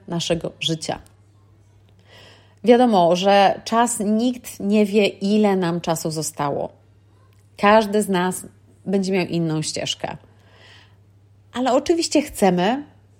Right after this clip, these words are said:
żeby to jeszcze było wiele, wiele, wiele lat. Więc to jest inwestycja długoterminowa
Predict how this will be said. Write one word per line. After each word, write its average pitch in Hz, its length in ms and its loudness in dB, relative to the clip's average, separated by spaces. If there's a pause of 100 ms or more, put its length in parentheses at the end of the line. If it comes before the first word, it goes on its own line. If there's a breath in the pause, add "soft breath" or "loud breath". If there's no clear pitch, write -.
(720)
żeby 185 360 -4
to 214 140 -6
jeszcze 220 260 -4
było 220 280 -2
wiele, 285 560 4
wiele, 277 500 2
wiele 254 420 2
lat. 262 500 -2 (760 loud breath)
Więc 220 260 -2
to 254 160 4
jest 262 280 0
inwestycja 220 1000 0 (160)
długoterminowa 220 1300 0